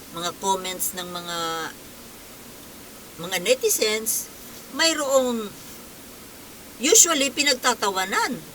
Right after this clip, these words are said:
natatawa. Yung iba naman na medyo seryoso, eh, sinasabi na hindi ito tama para sa isang senador. Mayroon naman po na siguro maka-, maka-idol yun,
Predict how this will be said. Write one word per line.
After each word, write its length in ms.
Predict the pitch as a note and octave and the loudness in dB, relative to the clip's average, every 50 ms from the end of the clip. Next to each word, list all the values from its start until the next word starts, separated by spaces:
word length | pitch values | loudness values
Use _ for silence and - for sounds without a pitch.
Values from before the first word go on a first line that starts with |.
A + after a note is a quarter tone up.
| - - C#3+ E3+ | -16 -12 -10 -10
natatawa. 640 | E3 - B3+ B3+ - - D4 D4+ D4 C4+ B3+ C4 C4 - - - - - - - - - - - - - - - - - - - - - - - F#3 | -6 -4 -4 -4 -2 -2 -2 2 4 4 4 2 0 -4 -12 -16 -16 -16 -16 -16 -16 -16 -16 -16 -16 -16 -16 -16 -16 -16 -16 -16 -16 -16 -10 -6 -6
Yung 160 | F#3 F#3+ G3 | -4 -2 -2
iba 240 | G3+ F3+ F#3 G3+ A3+ | -2 0 0 0 0
naman 400 | D4 D#4+ C#4 A#3+ G#3+ G#3+ G#3+ G#3 | 2 2 4 4 4 4 2 2
na 80 | F#3 | 0
medyo 320 | E3+ E3 D#3 D3+ D3+ D#3+ - | 2 2 2 2 2 0 2
seryoso, 640 | - B3+ B3+ D4 D4+ D4+ D4 D4 - - B3 A3+ G3+ G#3 | 2 2 2 2 0 0 0 2 2 2 2 2 4 4
eh, 240 | G#3+ G3+ G3+ F#3+ E3 - - - - - - - - - - - - - - - - - | 4 4 2 0 -2 -4 -10 -14 -16 -16 -16 -16 -16 -16 -16 -16 -16 -16 -16 -16 -16 -12
sinasabi 640 | - - - G3+ G#3 A3+ A3 - C#4 C4+ A#3+ A3 A3+ | -8 -4 -2 0 2 2 2 2 2 2 2 2 2
na 160 | G#3 G3+ G3 | 4 2 2
hindi 400 | F#3+ F#3 A#3+ C#4 C4+ B3+ C4+ A#3+ | 0 0 -2 -2 0 0 2 4
ito 240 | B3 A#3 - A#3+ A3 G#3+ G#3 | 4 4 6 6 4 4 4
tama 400 | - F#3 E3 D3+ D3+ D#3 - - | 2 0 0 0 -2 -4 -6 -6
para 240 | - D3 C#3+ C#3+ D3+ | -6 -6 -4 -4 -4
sa 160 | D3 E3 - | -4 -2 -4
isang 160 | - G#3+ G#3+ | -4 -4 -4
senador. 560 | G3+ C4+ C#4 D4 F#4 F4+ C4 B3+ G3+ D3 B2+ B2 - - - - - - - - A#3 | -6 -6 -6 -6 -6 -4 -4 -2 -2 -4 -4 -8 -12 -14 -16 -16 -16 -16 -10 -4 0
Mayroon 320 | C#4 D4 D4+ D4+ D4+ D4 | 0 2 2 0 0 -2
naman 320 | D4 C#4 C#4 C#4 C4 B3 - | 0 0 0 0 0 2 4
po 160 | C4 B3+ B3+ | 6 6 8
na 320 | B3 A#3+ A#3+ A#3 A3+ A3+ - - - - - - - - | 8 6 4 4 2 0 -8 -12 -16 -16 -16 -16 -14 -12
siguro 480 | - F3 F3 A3+ F4 A4 C4+ A3+ A3 A#3+ - - - - - - | -12 -10 -4 0 2 4 4 4 2 0 -4 -8 -16 -16 -14 -12
maka-, 320 | D3+ E3 - - D#3 - - E3 | -10 -4 0 0 0 0 0 -2
maka-idol 720 | F#3 - - F#3 - F#3+ G#3 G#3 G3+ F#3 F3+ A3 A#3+ A#3 G#3+ | -4 -4 -2 0 2 4 6 6 6 6 6 6 6 6 4
yun, 280 | G3 F3+ F3 F3 F#3 | 2 0 0 0 -2